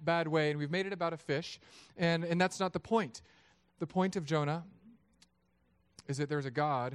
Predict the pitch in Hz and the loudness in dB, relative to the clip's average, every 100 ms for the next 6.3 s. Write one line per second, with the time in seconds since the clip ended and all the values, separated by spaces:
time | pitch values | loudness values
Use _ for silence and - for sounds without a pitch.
0 | 135 139 135 123 - 151 - 135 - 131 | -2 0 0 -2 -4 -4 -4 -14 -10 -8
1 | 110 - - _ _ - 139 165 151 143 | -10 -14 -20 _ _ -6 -4 -2 -2 -2
2 | 175 156 139 127 131 123 123 139 135 131 | -2 -2 -4 -4 -4 -4 -2 -2 -4 -4
3 | 156 113 - 135 127 139 135 - 127 - | -4 -4 -8 -10 -8 -4 -6 -6 -12 -8
4 | 160 165 160 117 107 127 143 135 135 127 | -2 -2 -2 -4 -6 -6 -10 -8 -6 -6
5 | 135 131 131 120 135 95 _ _ _ _ | -8 -10 -10 -6 -6 -6 _ _ _ _
6 | _ 156 160 | _ -4 -2